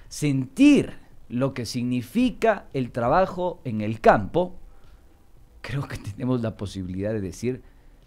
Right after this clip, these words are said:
"Perdonen, ustedes están equivocados". Entonces ahí volvemos a esta pregunta que planteábamos el día de ayer. La gente protesta, sale a las calles y se manifiesta porque el gobierno no ha construido los dispositivos necesarios en política pública para solucionar sus problemas,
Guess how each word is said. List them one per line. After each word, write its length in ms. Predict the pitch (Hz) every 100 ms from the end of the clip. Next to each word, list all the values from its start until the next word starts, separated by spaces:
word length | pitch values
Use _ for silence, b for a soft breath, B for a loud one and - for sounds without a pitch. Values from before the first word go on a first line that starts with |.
| -
"Perdonen, 400 | 101 120 143 120
ustedes 320 | 98 113 110
están 240 | 90 101 95
equivocados". 720 | 85 82 - - - - - - - b b b b b b b
Entonces 420 | 175 262 220 226
ahí 80 | 254
volvemos 420 | 240 233 247 208
a 40 |
esta 200 | 220 240
pregunta 400 | 170 156 208 214
que 80 | 147
planteábamos 680 | 135 117 135 247 196 110 92
el 120 | 90
día 160 | 95 87
de 60 |
ayer. 300 | 78 76 -
La 220 | - 190 220
gente 420 | 262 277 269 285
protesta, 1120 | 190 196 156 - 226 202 - - 98 113 135 - b b
sale 360 | - - 131 156
a 40 |
las 240 | 160 107 -
calles 600 | - 165 131 107 107 - -
y 120 | 147
se 160 | 139 165
manifiesta 800 | 175 190 180 233 220 - 208 - b b b b b
porque 220 | 123 135
el 60 | 131
gobierno 380 | 120 131 180
no 120 | 196 170
ha 80 |
construido 440 | 160 160 135 165 160
los 160 | 131
dispositivos 680 | 110 104 113 104 - 135 143
necesarios 580 | 123 101 92 135 139 123
en 140 | 101
política 580 | 92 92 113 139 127 104
pública 460 | 107 104 135 151 147
para 300 | - 127 101
solucionar 1900 | 101 - - - - - - - - 254 247 233 247 - 190 143 156 226 208
sus 240 | 127 107
problemas, 760 | - 107 92 92 85 - -